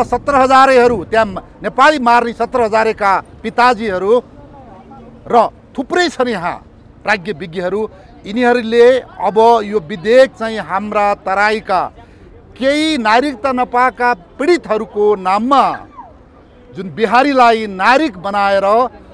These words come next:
यो मत हालेर जसरी यो क्रिमिया टुक्रायो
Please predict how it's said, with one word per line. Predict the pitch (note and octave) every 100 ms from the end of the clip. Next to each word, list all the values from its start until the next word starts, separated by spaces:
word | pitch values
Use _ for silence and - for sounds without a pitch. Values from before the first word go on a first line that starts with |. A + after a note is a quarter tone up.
| - - - - - - - C#3+
यो | A3+ C4+
मत | G3+ F#3+ B3 D#4+
हालेर | A3+ C4 C#4 B3 F3 A#2 - - - - - - - - - - -
जसरी | B3+ - D#4 E4 D#4 B3
यो | B3+ B3 A#3 - - - -
क्रिमिया | A3 D4 D4 C4+
टुक्रायो | A#3 G#3 A3 G#3 G#3 G3+